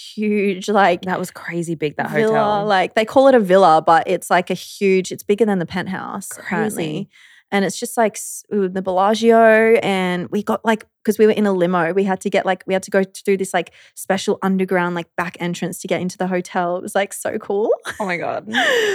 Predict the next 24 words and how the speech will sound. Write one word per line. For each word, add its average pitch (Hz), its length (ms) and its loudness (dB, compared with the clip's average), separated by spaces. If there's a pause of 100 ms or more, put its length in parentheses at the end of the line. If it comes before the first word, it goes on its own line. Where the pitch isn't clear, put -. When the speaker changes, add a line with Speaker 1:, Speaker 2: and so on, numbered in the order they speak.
(160)
Speaker 1:
But 220 260 6
yeah, 294 200 6
went 240 180 2
to 277 80 -4
that, 240 180 2
went 240 140 4
and 247 80 2
watched - 200 0
a 240 40 -4
show. 208 340 4
That 214 160 4
was 202 120 0
so 190 280 2
fun. 185 300 2
The 254 80 2
show 185 260 0
was 190 180 -2
awesome. 180 320 0
It 165 40 -6
was, 180 100 -6
like, 175 160 -2
a 180 80 -8
s-, - 300 -16
like, 175 200 -2